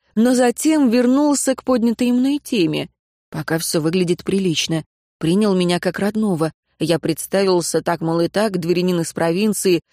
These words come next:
сейчас в трудном положении, прошусь на службу». Он согласился моментально, дал отряд в командование, лошадь, положил хорошее жалование.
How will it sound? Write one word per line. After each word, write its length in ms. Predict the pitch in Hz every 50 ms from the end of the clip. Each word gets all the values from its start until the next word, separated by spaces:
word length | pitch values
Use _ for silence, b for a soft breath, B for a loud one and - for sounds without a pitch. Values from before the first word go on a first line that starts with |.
| _ _
сейчас 460 | - - 190 180 165 - 190 175 -
в 100 | - -
трудном 340 | - 175 180 156 175 170 165
положении, 680 | 147 165 165 165 160 147 160 202 220 214 208 190 175
прошусь 440 | 151 - 165 160 - - 190 208 -
на 140 | 220 220 214
службу». 520 | - - 202 180 165 139 135 151 156 143 - _ _ _ _ _
Он 140 | - 160 160
согласился 680 | 156 - 160 151 165 160 160 - - 190 185 - - 170
моментально, 720 | 165 170 170 180 190 208 202 226 196 170 160 151 156 151 - _ _ _ _ -
дал 220 | 156 165 160 160
отряд 320 | 160 156 - 170 185 190
в 80 | - -
командование, 720 | - 175 165 165 165 160 151 151 147 156 156 156 156 156 - _ _ _ -
лошадь, 480 | 160 160 175 185 190 - 180 156 - - _ _ _
положил 360 | - 175 175 170 151 180 180 170
хорошее 540 | - 185 165 170 175 - - 175 165 165
жалование. 600 | 156 151 165 170 185 196 196 196 185 170 156 156